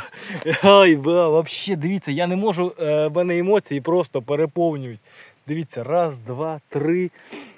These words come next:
А, тут аплан, тут треба ступати так дуже обережно,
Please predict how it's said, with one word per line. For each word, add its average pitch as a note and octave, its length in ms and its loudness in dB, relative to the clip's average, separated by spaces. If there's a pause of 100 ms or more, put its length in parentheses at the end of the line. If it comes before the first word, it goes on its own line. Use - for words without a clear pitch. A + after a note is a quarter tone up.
(960)
А, F#3+ 500 4
тут F3+ 180 2
аплан, G3 420 6
тут D#3+ 160 0
треба F#3 280 2
ступати G#3+ 540 -2
так E3 200 -2
дуже D#3+ 320 -2
обережно, D3+ 640 0